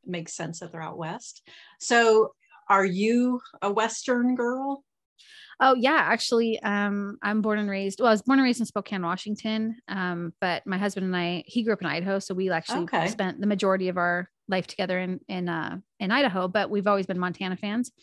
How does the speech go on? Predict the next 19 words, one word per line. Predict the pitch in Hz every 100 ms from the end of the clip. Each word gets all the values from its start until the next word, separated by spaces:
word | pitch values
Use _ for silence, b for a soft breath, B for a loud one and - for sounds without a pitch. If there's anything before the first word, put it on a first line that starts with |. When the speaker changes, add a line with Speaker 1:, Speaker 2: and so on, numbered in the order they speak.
| B B B
Speaker 1:
Okay. | 294 330
Speaker 2:
So, | 220 196 190 -
which | 269 269
is | 214 -
obviously | 226 190 -
right | 202 202
next, | 190 -
um, | 254
'cause | 202 220
we're | 247
up | 196
in |
North | 185 180
Idaho | 175 170 - 196
in | 208
the | 185 175 -
Panhandle | 196 175 175 170
area. | - 175 196
So, | 175 196